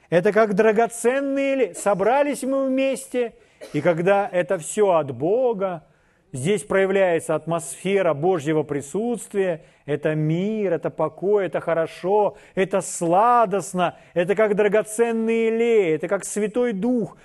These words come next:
как помазание Божьего Духа начинает действовать. Это как драгоценный элей, а дальше на голове.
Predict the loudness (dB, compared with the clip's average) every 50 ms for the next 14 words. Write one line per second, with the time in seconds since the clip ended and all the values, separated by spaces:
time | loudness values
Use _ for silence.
0 | _ _ -2 -2 -2 2 2 2 4 4 2 2 2 2 0 0 0 0 2 2
1 | 2 2 2 2 2 2 2 0 0 0 0 0 -2 0 0 -2 -2 -2 -2 0
2 | 0 0 0 -2 -2 -4 -6 -6 -8 -12 -16 -18 -20 -20 _ _ -20 -20 -20 -20
3 | -20 -20 -20 -20 -20 -20 _ -20 -20 -20 _ -20 -20 -20 _ _ _ _ _ 2
4 | 2 4 4 4 4 4 4 4 4 4 4 4 4 2 2 2 2 2 2 2
5 | 2 2 2 2 2 2 0 0 2 4 4 4 4 4 4 2 0 -2 -4 -10
6 | _ _ _ _ -4 -2 0 2 0 0 -2 -2 -4 -4 -4 -4 -8 _ _ _
7 | _ _ _ _ _ _ _ _ _ _ _ _ -6 -4 -4 -2 -2 -2 -2 -2
8 | -2 -2 -4 -6 -8 -8 -12